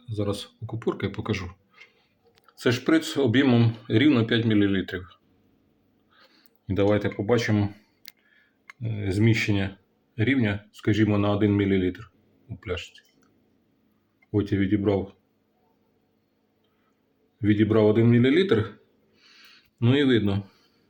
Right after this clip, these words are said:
Рівень змістився. Давайте ще відберемо один мілілітр.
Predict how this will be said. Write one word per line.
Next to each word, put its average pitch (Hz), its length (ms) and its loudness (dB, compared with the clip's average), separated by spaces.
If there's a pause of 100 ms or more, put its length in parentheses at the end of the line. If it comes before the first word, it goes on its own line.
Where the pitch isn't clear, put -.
(1160)
Рівень 110 320 4
змістився. 107 520 2
Давайте 107 360 4
ще - 200 -2
відберемо 131 420 2
один 113 220 2
мілілітр. 104 540 0